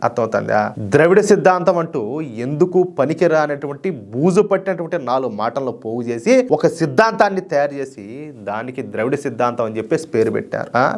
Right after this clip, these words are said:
పిచ్చి ముండా కొడుకుల మాదిర ఇవి-, ఇవన్నీ పిచ్చి చేష్టాలన్నమాట. ఇక్కడ ద్రవిడ సిద్ధాంతం అంటే మన హిందూ దేవి దేవతలను, అలాగే పూజలు చేసే బ్రాహ్మణులను, అలాగే మన సనాతన ధర్మాన్ని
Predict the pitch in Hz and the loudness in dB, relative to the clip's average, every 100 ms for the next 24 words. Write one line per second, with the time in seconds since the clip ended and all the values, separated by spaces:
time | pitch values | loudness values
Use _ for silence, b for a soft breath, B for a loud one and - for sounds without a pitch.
0 | - 117 - 135 123 113 110 101 107 107 | -6 -10 -2 0 4 4 2 -2 0 4
1 | 139 190 B B 127 123 131 131 131 131 | 4 2 B B -2 -2 2 2 2 -4
2 | 135 135 131 127 117 107 101 101 - - | -4 2 2 2 -2 -2 -6 -8 -10 -10
3 | 113 143 101 98 117 127 101 110 117 135 | -4 -2 -2 0 -2 -2 -4 -4 -2 -2
4 | 127 113 110 107 107 104 139 196 202 117 | -4 0 0 0 -4 0 2 2 2 -4
5 | 120 139 180 175 139 151 190 170 180 175 | 2 4 4 2 0 4 4 6 6 4
6 | 151 160 160 160 143 135 - 143 143 190 | 4 2 2 -2 -6 -10 -4 0 4 4
7 | 254 - 185 220 220 220 196 190 196 160 | 4 2 -4 2 2 2 2 2 2 0
8 | 127 151 165 170 156 139 127 - - 139 | 0 0 0 -4 -4 -6 -10 -14 -6 -2
9 | 143 214 285 - 127 156 214 214 170 175 | 2 4 4 2 -2 0 0 -2 -4 -2
10 | 202 202 190 165 165 165 160 165 | -2 -2 -4 -2 -2 -4 -6 -8